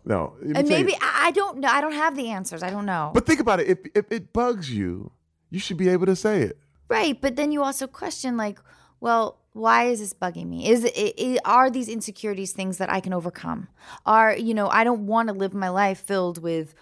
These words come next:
Speaker 2: uh, like, y-, you know what I mean? There has to be, like, an internal conversation, I think,
Speaker 1: Yep,
Speaker 2: right?
Speaker 1: yep. And it, but let me tell you something. If he had a problem with you, he'd tell you.
Speaker 2: Right.
Speaker 1: He would.
Speaker 2: I think.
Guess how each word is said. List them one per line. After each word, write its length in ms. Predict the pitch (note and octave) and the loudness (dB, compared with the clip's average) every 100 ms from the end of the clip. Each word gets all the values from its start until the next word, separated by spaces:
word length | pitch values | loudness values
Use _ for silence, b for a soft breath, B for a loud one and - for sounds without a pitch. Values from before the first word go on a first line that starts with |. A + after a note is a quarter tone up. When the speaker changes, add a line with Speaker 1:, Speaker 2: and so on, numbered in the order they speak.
| B B B - | B B B -6
Speaker 2:
uh, 80 | G#3+ | -2
like, 200 | G#3+ G#3 | 0 0
y-, 180 | - F#3 F#3 | -4 -10 -2
you 120 | B3+ | 2
know 60 | C#4 | 4
what 80 | |
I 60 | C4 | 4
mean? 140 | B3+ | 4
There 100 | C4 | 2
has 360 | G#3+ A3+ B3 C4 | 2 2 0 0
to 100 | B3 | -6
be, 380 | G3 G#3 G3 F#3+ - _ _ _ | -4 -2 0 -2 -6 _ _ _
like, 240 | - G3 F#3 | 0 2 2
an 100 | G3 | 2
internal 440 | G#3+ G3+ G#3+ G3+ | 2 2 2 2
conversation, 560 | G3 F#3+ E3 G#3 C#4+ G3+ | 2 0 2 2 2 2
I 80 | D#3 | 0
think, 500 | F#3+ B3+ D#4+ C#4 - | 0 0 0 0 2
Speaker 1:
Yep, 120 | G3+ | 2
Speaker 2:
right? 300 | G#3+ B3+ - - | 2 -2 -6 0
Speaker 1:
yep. 320 | A#2 F#3 - - | 2 2 0 2
And 160 | G#3+ B3 | 2 2
it, 80 | A#3+ | 2
but 80 | C4 | 2
let 80 | |
me 60 | C4 | 2
tell 160 | - E3+ | 4 4
you 100 | C3 | 4
something. 260 | A#2+ G#2 | 2 2
If 120 | C3 | 2
he 180 | - A3+ | 2 2
had 180 | B3 G#3+ | 2 0
a 40 | |
problem 320 | F#3+ A3+ A3 G3+ | 0 2 2 2
with 180 | F#3 | -2
you, 140 | A3+ A3 | -2 0
he'd 180 | F#3+ F3 | -2 2
tell 220 | A3 B3 | 2 2
you. 240 | G#3 G#3 - - - _ _ | -2 -6 -12 -20 -20 _ _
Speaker 2:
Right. 380 | G#3 G#3+ F3 E3 - - - | -6 -4 -4 -8 -16 -18 0
Speaker 1:
He 140 | F#3+ | 4
would. 460 | G#3+ C4+ D#4 C#3+ F#2 - | 4 4 4 2 0 -14
Speaker 2:
I 20 | |
think. 480 | G3+ C4+ C#4 C4 | -10 -6 -4 -6